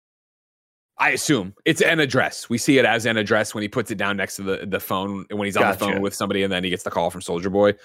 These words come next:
Speaker 2: Okay, I
Speaker 1: I
Speaker 2: definitely
Speaker 1: assume
Speaker 2: missed
Speaker 1: that's
Speaker 2: that
Speaker 1: Ryan's
Speaker 2: scene.
Speaker 1: address 'cause that's what he's been looking for this whole time, and we'll
Speaker 2: I
Speaker 1: see what
Speaker 2: ha-
Speaker 1: he does there and what, what deals with it.
Speaker 2: Yeah, I had definitely missed that because I, at that point you're starting to wonder what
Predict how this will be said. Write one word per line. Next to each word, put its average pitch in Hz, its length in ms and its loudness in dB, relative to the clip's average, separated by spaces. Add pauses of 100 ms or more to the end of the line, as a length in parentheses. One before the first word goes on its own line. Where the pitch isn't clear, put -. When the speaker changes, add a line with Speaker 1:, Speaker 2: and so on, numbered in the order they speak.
Speaker 2:
Okay, 113 240 0
I 85 80 4
Speaker 1:
I 90 40 4
Speaker 2:
definitely 107 300 0
Speaker 1:
assume 123 140 4
Speaker 2:
missed 110 100 0
Speaker 1:
that's 92 140 0
Speaker 2:
that 80 80 0
Speaker 1:
Ryan's 95 260 -2
Speaker 2:
scene. 98 80 -4
Speaker 1:
address 95 320 -2
'cause 92 140 -6
that's 85 180 -4
what 85 100 -6
he's 90 160 -8
been 90 200 -6
looking 92 220 -4
for 98 200 2
this 95 100 -4
whole 98 120 -2
time, 104 280 -2 (500)
and 92 100 -4
we'll - 120 -6
Speaker 2:
I 127 60 2
Speaker 1:
see 101 120 2
what 90 100 0
Speaker 2:
ha- - 20 0
Speaker 1:
he 90 80 0
does 85 120 -2
there 90 220 2
and 87 140 -4
what, 73 140 -12
what 80 160 -6
deals 71 180 -10
with 76 120 -16
it. 78 80 -16 (240)
Speaker 2:
Yeah, 131 300 2
I 110 40 2
had 127 160 -2
definitely 147 280 2
missed 113 220 0
that 90 220 0
because 98 260 0
I, 104 80 4
at 107 240 0
that 151 220 0
point 104 280 -2
you're 104 120 -2
starting 110 260 -2
to 95 80 -4
wonder 92 400 -4
what 87 360 -2